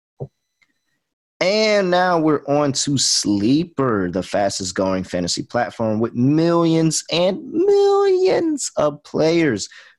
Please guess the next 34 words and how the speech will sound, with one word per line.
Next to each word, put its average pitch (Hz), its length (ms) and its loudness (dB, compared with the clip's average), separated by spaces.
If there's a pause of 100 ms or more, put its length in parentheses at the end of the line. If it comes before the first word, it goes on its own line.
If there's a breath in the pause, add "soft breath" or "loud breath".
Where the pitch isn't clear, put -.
We 107 240 2
use 131 340 2
Sleeper 127 420 0
here 147 580 2 (300 loud breath)
for 95 280 0
dynasty 101 520 -2
leagues, 104 420 2
rookie 101 280 -2
mock 98 320 0
drafts, 98 440 0
all 123 220 0
this 120 180 -2
stuff - 280 -2
is 90 140 -6
really, 123 220 0
really 92 240 0
great - 340 -4
fantasy 85 440 -6
tool. 85 320 -6 (320 loud breath)
But 170 400 0 (160)
you 120 220 0
can - 200 -4 (240)
also 156 480 0
use 117 340 0
Sleeper 120 300 0
to 104 60 -4
play 107 180 -2
their 101 140 0
new 92 280 0
over-under 107 680 -2
game. 85 300 -4
It's 82 160 -4
so 90 280 -2
easy. 82 500 -2